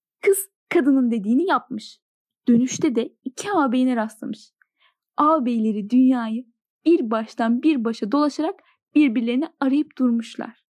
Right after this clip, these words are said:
Hep birlikte yola koyulup kara köpeğin bulunduğu yere gelmişler. Kız elindeki sopayla yüzüne vurur vurmaz köpek bir prens olup çıkmış.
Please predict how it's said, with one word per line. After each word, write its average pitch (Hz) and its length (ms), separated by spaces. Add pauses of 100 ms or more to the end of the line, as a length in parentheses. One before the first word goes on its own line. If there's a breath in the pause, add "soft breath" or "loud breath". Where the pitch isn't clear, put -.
(500)
Hep - 240
birlikte 214 280
yola 262 300
koyulup 202 380 (340)
kara 254 340
köpeğin 185 500
bulunduğu 254 520
yere 214 180
gelmişler. 202 720 (1040)
Kız - 240 (200)
elindeki 240 460
sopayla 254 680 (160)
yüzüne 226 300
vurur 269 340
vurmaz 254 440 (400)
köpek - 420
bir 226 200
prens 285 480
olup 269 240
çıkmış. 262 520